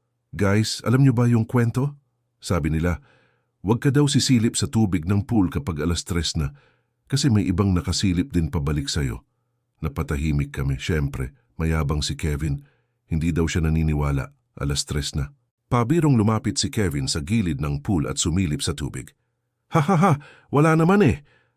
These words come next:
Mga duwag kayo!" Bigla siyang naputol. Nanigas ang mukha niya. Napatras siya, nanginginig, halos hindi makapagsalita. "Ano yon?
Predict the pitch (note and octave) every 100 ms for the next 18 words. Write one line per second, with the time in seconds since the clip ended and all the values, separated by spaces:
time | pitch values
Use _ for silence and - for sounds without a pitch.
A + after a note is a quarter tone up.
0 | - B2+ C#3 D3+ D#3+ D3 D3+ D3+ D3+ -
1 | _ _ _ _ _ - G#2 G#2+ A#2+ -
2 | A2+ F#2+ F2 F#2 D2 D2+ A#1 - _ _
3 | _ G2+ G#2+ G#2 A2 G2 G2 - F#2+ D2
4 | B1 - _ _ _ - F#2+ G#2 - C3+
5 | - B2+ A#2 - F2 G#2+ A2 G#2+ A2+ C3+
6 | _ _ - G2+ G#2 G#2+ G2 G2+ F2 F#2
7 | E2 E2+ C#2+ D2 C2 _ _ _ _ _
8 | _ _ - C#3+ D#3+ G3+ G3 B2